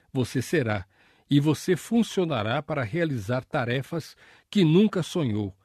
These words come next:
mas você fará essas coisas com muita facilidade. Você vai fazê-las em repouso,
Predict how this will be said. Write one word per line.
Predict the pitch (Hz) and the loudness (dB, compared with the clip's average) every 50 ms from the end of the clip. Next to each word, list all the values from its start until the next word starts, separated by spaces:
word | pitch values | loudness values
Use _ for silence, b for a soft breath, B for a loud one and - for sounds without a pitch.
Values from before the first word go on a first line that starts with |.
| b b b b b b _ | b b b b b b _
mas | - 156 139 127 | -2 0 0 0
você | 120 143 135 - - 180 | 0 -2 -4 -2 -2 -4
fará | - - - 131 127 127 | -4 -2 -4 -2 -2 -2
essas | 120 - - 113 101 - - | -4 -4 -6 -10 -10 -10 -10
coisas | - - 165 165 143 107 107 98 - | -4 0 0 0 0 0 -4 -8 -8
com | - - 165 | -4 -2 0
muita | 131 123 143 202 220 - - 139 | 2 4 4 4 2 2 0 -4
facilidade. | - 147 120 - - 147 156 151 120 110 98 98 95 90 - - _ b b b b b b b b b b b b | -4 -6 -8 -6 -6 -6 -6 -4 -4 -4 -4 -4 -6 -10 -12 -18 _ b b b b b b b b b b b b
Você | 123 123 127 - - - 185 165 | 0 0 0 0 2 2 2 2
vai | 120 147 151 135 | 4 2 0 0
fazê-las | - - 143 120 101 92 101 117 139 156 170 170 - - _ | 0 -2 -4 -4 -4 -2 -2 -2 0 0 -2 -4 -6 -8 _
em | 165 160 156 | 0 0 2
repouso, | 131 151 160 - - 131 123 123 120 110 98 90 92 87 | 2 0 -2 -4 -2 0 2 2 2 0 -2 -4 -8 -12